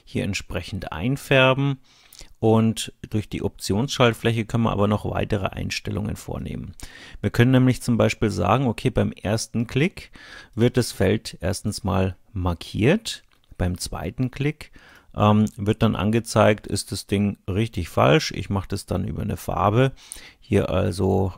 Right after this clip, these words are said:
äh, eine Rot. Und wichtig ist noch, dass man sagt, hier bei Anzeigedauer, äh, beim Klicken,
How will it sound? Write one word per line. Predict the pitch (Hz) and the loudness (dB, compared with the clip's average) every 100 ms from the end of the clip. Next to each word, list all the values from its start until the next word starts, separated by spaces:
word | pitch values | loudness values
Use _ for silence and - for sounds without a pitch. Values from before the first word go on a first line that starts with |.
| - | -8
äh, | 92 87 87 85 | -4 -4 -4 -6
eine | 95 | -8
Rot. | 92 92 156 202 - - - _ _ _ _ _ _ _ - - | -4 2 2 2 -4 -12 -20 _ _ _ _ _ _ _ -10 -4
Und | 98 | 0
wichtig | 101 143 - 143 | 2 2 0 -2
ist | - - | -2 -2
noch, | 139 147 151 - - - - | 2 2 0 -10 -20 -20 -8
dass | 110 | -2
man | 110 | 0
sagt, | 107 104 - | 2 0 0
hier | - 98 | -2 2
bei | 101 - | 2 0
Anzeigedauer, | 127 170 - 101 98 95 - - 120 185 - - - - - | -2 -2 0 0 -2 -4 -4 2 4 4 -2 -20 -20 -20 -6
äh, | 110 110 110 | 4 8 8
beim | 107 107 107 107 | 6 4 4 2
Klicken, | - 92 - 143 220 | -2 -2 0 2 2